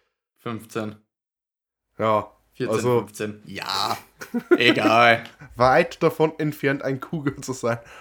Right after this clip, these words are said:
Speaker 2: Oder auch bloß in, äh, was heißt Age of Consent? <laughs> Die ganzen Tiere in den Filmen werden durch echte Tiere porträtiert. Also wir haben hier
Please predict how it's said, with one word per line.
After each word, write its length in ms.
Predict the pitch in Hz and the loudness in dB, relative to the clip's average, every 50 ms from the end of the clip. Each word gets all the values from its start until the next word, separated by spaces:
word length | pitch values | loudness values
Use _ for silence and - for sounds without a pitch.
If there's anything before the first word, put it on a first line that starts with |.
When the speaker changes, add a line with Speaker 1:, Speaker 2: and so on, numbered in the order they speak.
| - - | -6 0
Speaker 2:
Oder 340 | - 151 165 - - - 131 | 2 2 4 6 6 6 6
auch 140 | 143 139 - | 4 4 2
bloß 380 | - 131 135 131 131 131 - | 2 4 6 6 6 4 0
in, 260 | - 135 131 131 120 123 | -4 -4 -4 -2 0 2
äh, 160 | 127 123 120 - - - | 2 2 2 -2 -8 -6
was 300 | - 143 160 160 - - | -4 -2 -2 -2 -4 -8
heißt 40 | - 151 | -6 -6
Age 180 | 170 165 - | -4 -4 -6
of 160 | 170 165 - | -10 -10 -12
Consent? 500 | - - 165 185 175 - - 214 185 - - - | -12 -14 -14 -14 -12 -12 -12 -12 -12 -14 -18 -20
<laughs> 40 | 679 740 880 906 - 294 - - 440 - - - 392 - - - - 311 320 - - - - - _ - - - _ _ - - - - - - - - - - _ _ _ _ _ _ _ _ - | -20 -20 -16 -14 -14 -4 0 0 0 2 0 -2 -2 -2 -4 -4 -6 -6 -6 -6 -12 -12 -12 -12 _ -14 -14 -14 _ _ -20 -20 -20 -20 -20 -20 -20 -20 -20 -20 _ _ _ _ _ _ _ _ -8
Die 80 | 165 165 | -4 -2
ganzen 360 | 175 185 196 196 - 196 160 | 0 0 0 0 -2 -6 -8
Tiere 340 | - - 175 214 220 214 214 | -6 -4 -4 -4 -2 -2 -4
in 140 | 185 170 175 | -4 -4 -4
den 120 | 170 160 | -6 -6
Filmen 360 | 156 - 165 160 165 160 165 165 _ | -6 -6 -6 -6 -6 -6 -8 -12 _
werden 520 | - 123 117 123 131 131 135 131 139 131 - - 120 - - | -14 -8 -2 2 2 4 2 2 -2 -6 -8 -12 -16 -10 -8
durch 180 | 127 127 - - _ _ _ _ _ _ - | -8 -8 -10 -12 _ _ _ _ _ _ -2
echte 500 | 117 120 120 120 - - - 131 131 131 _ _ _ - | 0 0 0 -2 -4 -6 -6 -6 -6 -6 _ _ _ -18
Tiere 360 | - - 131 131 127 117 117 | -10 -4 -2 0 0 0 0
porträtiert. 960 | 107 - _ - - 123 113 110 - - 101 101 98 - - - 104 95 87 | -4 -6 _ -10 -4 -4 -4 -4 -4 -6 -8 -8 -8 -8 -8 -8 -6 -6 -6
Also 220 | 92 98 104 110 110 | -6 -6 -6 -6 -4
wir 100 | 113 113 | -2 0
haben 200 | 120 131 139 143 | 2 2 0 0
hier 340 | 131 139 139 139 135 131 | -2 0 0 0 0 -2